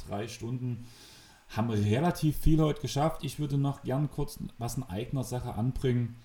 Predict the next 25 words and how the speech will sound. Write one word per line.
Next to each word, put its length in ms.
Ähm, 760
ich 200
mach 180
am 420
Samstag, 1160
dem 280
zwölften 640
zwölften, 560
wieder 160
einen 220
Livestream. 580
Guckt 240
einfach 240
bei 160
uns 240
in 80
die 80
Stories 480
rein. 160
Dort 160
wird 160
alles 220
drinne 200
verlinkt 440
sein. 420